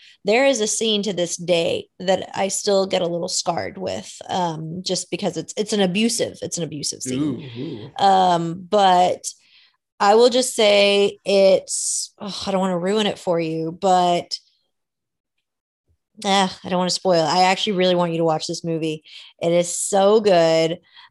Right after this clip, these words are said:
Speaker 1: Um, when I watched it the first time, I didn't really comprehend it as well. But then in college, I actually did a film analysis paper over it,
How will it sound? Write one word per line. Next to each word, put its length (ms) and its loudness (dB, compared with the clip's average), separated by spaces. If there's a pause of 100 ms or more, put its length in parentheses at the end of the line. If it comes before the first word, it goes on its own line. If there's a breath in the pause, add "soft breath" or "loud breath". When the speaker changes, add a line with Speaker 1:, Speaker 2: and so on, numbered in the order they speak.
(100)
Speaker 1:
Um, 760 -2 (340)
when 140 2
I 120 4
watched 220 2
it 40 -4
the 80 -6
first 320 -2
time, 340 0
I 120 -2
didn't 260 -2
really 200 -2
comprehend 680 -4
it 100 0
as 220 -4
well. 400 2
But 380 -4
then 180 0
in 120 -4
college, 800 0
I 140 -2
actually 600 -2
did 160 -2
a 60 -2
film 360 -4
analysis 560 -4
paper 640 -6
over 340 -6
it, 320 -6